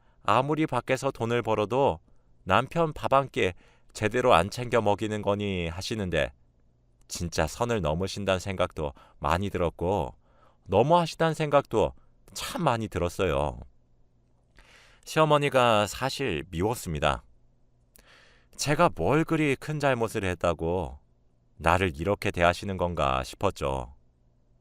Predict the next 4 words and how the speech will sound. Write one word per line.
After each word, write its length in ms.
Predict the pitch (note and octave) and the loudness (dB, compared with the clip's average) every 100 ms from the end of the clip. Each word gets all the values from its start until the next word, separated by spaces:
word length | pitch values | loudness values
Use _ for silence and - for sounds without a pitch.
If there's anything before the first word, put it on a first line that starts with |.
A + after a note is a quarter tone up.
| _ _ _ _ _ _ _ | _ _ _ _ _ _ _
남편에게 560 | F2 G#2 C3 B2+ B2+ C3 | 2 2 2 2 4 6
말을 340 | F#2+ A2 A2+ | 6 6 2
해도 400 | G#2 A2 A#2+ F2 - _ _ _ - | 2 2 0 0 -8 _ _ _ 0
남편은 560 | F#2 - D3 C#3+ A2+ | 0 2 0 -2 -4